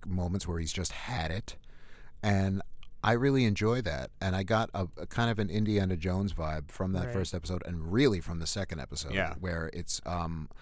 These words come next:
Speaker 1: so he's hanging off the side of a sandcrawler. It's, you know, I really got that vibe. But I,
Speaker 2: I think
Speaker 1: like
Speaker 2: one of the most important things these first two episodes did is, sh-, like, he is the Mandalorian, and everyone who loves Star Wars knows Mandalorians are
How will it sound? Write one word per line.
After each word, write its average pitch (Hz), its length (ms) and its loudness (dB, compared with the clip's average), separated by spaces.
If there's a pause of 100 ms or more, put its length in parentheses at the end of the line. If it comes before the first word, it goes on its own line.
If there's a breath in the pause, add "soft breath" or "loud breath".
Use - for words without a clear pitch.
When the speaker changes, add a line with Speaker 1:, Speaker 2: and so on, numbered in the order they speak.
(400 loud breath)
Speaker 1:
so - 180 -4
he's 85 160 -2
hanging 87 260 -2
off 82 140 -6
the 82 80 -6
side 85 240 -2
of 73 60 -8
a - 40 -12
sandcrawler. 60 760 -6
It's, - 360 -4
you 85 140 -4
know, 73 60 -2
I 69 80 -4
really 71 320 -4
got 69 160 -4
that 67 180 -6
vibe. 62 300 -6
But 87 100 0
I, 92 120 0
Speaker 2:
I 180 40 2
think 190 200 4
Speaker 1:
like 139 80 4
Speaker 2:
one 170 100 2
of 139 140 0
the 147 60 2
most 139 360 -2
important 131 560 -4
things 147 320 2
these 120 180 -6
first - 260 -8
two 123 140 -4
episodes 117 400 -8
did 117 240 -6
is, 185 260 6
sh-, - 200 -4
like, 139 180 -2 (100)
he 196 280 2
is 185 320 4 (100)
the 156 80 2
Mandalorian, 135 580 2
and 117 160 -6 (120)
everyone 151 640 4 (420 loud breath)
who 156 140 2
loves 135 240 2
Star 147 280 4
Wars 117 280 -4
knows 123 260 -4
Mandalorians 120 640 -6
are 107 100 -8